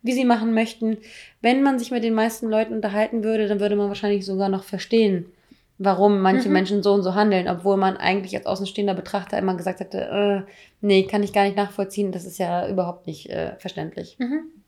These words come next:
Speaker 2: Amen, Girl.
Speaker 1: Ja.
Speaker 2: Ohne Witz,
Speaker 1: Ja.
Speaker 2: wirklich, ja.
Speaker 1: Ja.
Speaker 2: Aber Stichwort, Stichwort, um das zu unterstreichen, Hilfsmittel. Das
Speaker 1: Ja.
Speaker 2: fand ich gerade mega, mega gut,
Speaker 1: Ja.
Speaker 2: weil das alles, diese Fassade, die wir jetzt gerade quasi so ein bisschen gelobt haben,
Speaker 1: Mhm.
Speaker 2: ist nur ein Hilfsmittel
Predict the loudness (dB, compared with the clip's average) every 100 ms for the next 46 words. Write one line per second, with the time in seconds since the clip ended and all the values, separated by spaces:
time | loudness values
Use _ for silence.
0 | -4 -2 0 -2 -2 -2 0 0 0 0
1 | 2 2 2 0 -2 -4 -10 -4 0 2
2 | 0 -4 -4 -2 -2 -6 -12 -20 _ _
3 | 0 2 0 -4 -6 -6 0 0 0 -10
4 | -14 -4 -4 -4 -2 0 0 -2 -2 -4
5 | -4 -6 -4 -8 -4 -4 -2 -4 -4 -4
6 | -6 -4 -6 -8 -6 -4 -2 -2 -4 -2
7 | -4 -2 -2 -2 -2 -2 -4 -6 -4 -4
8 | -4 -6 0 2 2 0 -4 -2 -2 -2
9 | -4 -6 -8 -8 -8 -4 -2 -2 -4 -6
10 | -4 -6 -8 -10 -8 -8 -6 -6 -6 -6
11 | -4 0 2 2 0 -10 -4 0 0 0
12 | -2 -8 -10 -14 -6 -4 -2 -4 -4 -4
13 | -4 -6 -6 -6 -6 -4 -4 -4